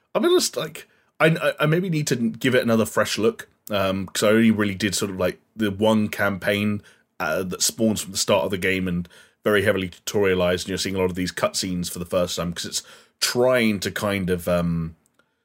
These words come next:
uh, sort of, like, tell this story, like, th-, this narrative of, like,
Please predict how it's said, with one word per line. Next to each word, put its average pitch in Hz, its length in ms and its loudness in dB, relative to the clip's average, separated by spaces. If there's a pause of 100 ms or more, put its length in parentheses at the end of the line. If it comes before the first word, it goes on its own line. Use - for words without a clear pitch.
(320)
uh, 80 240 -2
sort - 260 -2
of, 85 60 -6
like, 90 260 -4
tell 110 240 2
this 95 160 0
story, 92 420 -2
like, 80 260 -6 (120)
th-, 95 160 -4
this 85 220 -6
narrative 90 540 -2
of, 82 120 -8
like, 85 300 -6